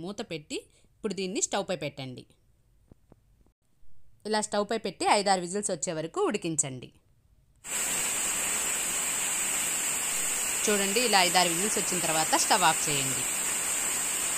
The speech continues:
కుక్కర్ విజిల్లోని గాలి అంతా పూర్తిగా పోయేలోపు మనం ఇప్పుడు ఇందులోకి పోపును పెట్టుకుందాం. పోపు పెట్టడం కోసం స్టవ్ పై కడాయి పెట్టి అందులోకి వన్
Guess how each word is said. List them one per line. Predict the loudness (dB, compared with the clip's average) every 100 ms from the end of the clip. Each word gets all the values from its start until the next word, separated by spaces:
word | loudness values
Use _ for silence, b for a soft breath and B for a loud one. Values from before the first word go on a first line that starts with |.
| 0 0 0 0 0 0
కుక్కర్ | 2 2 4
విజిల్లోని | 2 2 2 2 4
గాలి | 4 2
అంతా | 2 0
పూర్తిగా | 0 0 0 0
పోయేలోపు | -2 -2 -4 -6 -6 -4
మనం | -4 -6
ఇప్పుడు | -4 -2 -2
ఇందులోకి | -2 -4 -4 -4
పోపును | -4 -2 -4 -6
పెట్టుకుందాం. | -8 -10 -10 -14 _ _ _ _ _ _ -16 -14 -12 -12 -4
పోపు | -2 -2 -2
పెట్టడం | -2 0 -4 -6
కోసం | -6 -6 -6
స్టవ్ | -2 -2 0
పై | 0
కడాయి | 2 2 0 -2
పెట్టి | -6 -6
అందులోకి | -4 -4 -6 -4
వన్ | -2